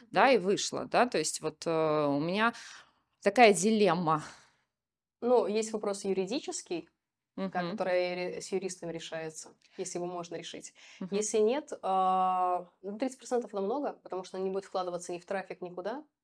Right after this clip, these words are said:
Speaker 1: Мгм.
Speaker 2: Вот. И мне кажется, проще, раз ты создатель, тебе проще отказаться от этого проекта и сделать новый.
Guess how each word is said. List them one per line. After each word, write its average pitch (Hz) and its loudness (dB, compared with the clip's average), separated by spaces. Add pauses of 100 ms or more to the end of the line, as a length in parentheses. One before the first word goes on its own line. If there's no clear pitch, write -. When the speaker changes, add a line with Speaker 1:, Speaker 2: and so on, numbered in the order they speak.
(120)
Speaker 1:
Мгм. 180 -8
Speaker 2:
Вот. 180 -4
И 196 0
мне 254 -2
кажется, 277 -2
проще, 294 -4
раз 220 -4
ты 208 2
создатель, 214 -4 (140)
тебе - -8
проще 190 -2 (220)
отказаться 208 -2
от 220 -16
этого 196 -2
проекта 208 -4
и - -6
сделать 185 -8
новый. 202 -10